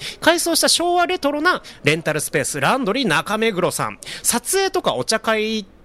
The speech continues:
とかでね、あの、使われていた形跡がありますね。商用利用もオッケーだし、個人利用もすべて同一価格。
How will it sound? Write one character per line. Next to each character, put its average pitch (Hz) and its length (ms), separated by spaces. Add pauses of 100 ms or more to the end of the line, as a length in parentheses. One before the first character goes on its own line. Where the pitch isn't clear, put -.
(380)
と 311 120
か 147 120
で 104 120
ね、 120 260
あ 127 120
の、 123 260
使 - 280
わ 185 140
れ 180 100
て 180 140
い 175 80
た 170 140
形 180 180 (120)
跡 165 140
が 151 120
あ 151 60
り 143 100
ま 143 120
す - 160
ね。 135 420 (220)
商 339 260
用 339 160
利 330 80
用 240 120
も 127 140
オ 120 40
ッ - 40
ケ 117 100
ー - 20
だ 95 100
し、 110 260
個 170 140
人 247 220
利 247 80
用 175 120
も 110 100
す - 160
べ 285 120
て - 240
同 190 240
一 - 180
価 240 120
格。 - 320